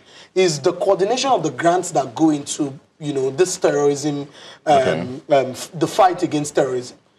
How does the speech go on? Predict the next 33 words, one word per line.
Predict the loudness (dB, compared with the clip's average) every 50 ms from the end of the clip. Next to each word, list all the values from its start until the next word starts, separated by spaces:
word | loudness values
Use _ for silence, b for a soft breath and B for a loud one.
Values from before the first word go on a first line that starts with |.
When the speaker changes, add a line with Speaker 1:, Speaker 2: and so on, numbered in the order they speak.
| b b b b b b
Speaker 1:
Because | -2 0 2 2 0 0 -2 -2
you | 0 0
need | 0 0 0 0
to | 0 2
understand | 2 2 2 0 0 2 2 4 4
that | 2
there's | 2 0 -4 -6
a, | -8 -10 _ -2
there's | 0 0 2 0
a | -2
huge | -2 -2 -2 2 4 4 4 4 4 2
economy | 0 0 2 2 2 2 0 -2 -4 -4 -4
built | -2 0 0 0 2
around | 2 2 4 4 4 4 2 2 -2 -4 -6 -10 b b b b b b b
the | 0 0
ter-, | 0 2 0 0 0 0 -2 -2
you | 0 2
know, | 2 2 2
the | 0 0 -2
insurgencies | -2 0 2 2 2 4 4 2 0 0 -2 -4 -6 -4 -2
that | -2 -2
are | 0 2
going | 2 2 2 2 2
Speaker 2:
Which | 2 2
Speaker 1:
on. | 4
Speaker 2:
is | 6
why | 6 6 6
it's | 4 4
still | 2 2 4
Speaker 1:
I | 6
mean, | 6
Speaker 2:
going | 4 4 2 0
on. | 0 -2 -4